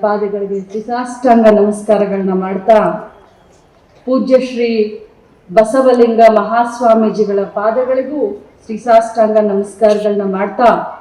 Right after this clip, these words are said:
ಸಹೋದರಿ ವೀಣಾ ಬನ್ನಂಜೆ ಅವರು ಬಹಳ ಅದ್ಭುತವಾದಂತ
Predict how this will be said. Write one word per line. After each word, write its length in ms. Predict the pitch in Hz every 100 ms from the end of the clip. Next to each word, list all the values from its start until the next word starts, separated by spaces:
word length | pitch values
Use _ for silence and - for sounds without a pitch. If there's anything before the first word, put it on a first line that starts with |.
| - _ _ _ 302 - - - _ - -
ಸಹೋದರಿ 840 | 240 269 285 285 277 247 240 - - - _ _ _ _ _ _ _ -
ವೀಣಾ 340 | 208 254 269 254
ಬನ್ನಂಜೆ 540 | 220 226 240 240 240
ಅವರು 520 | 202 180 - - - _ _ _ _ _ _ _ _ _
ಬಹಳ 140 | 220 226
ಅದ್ಭುತವಾದಂತ 1080 | 233 226 - 311 311 269 247 233 233 220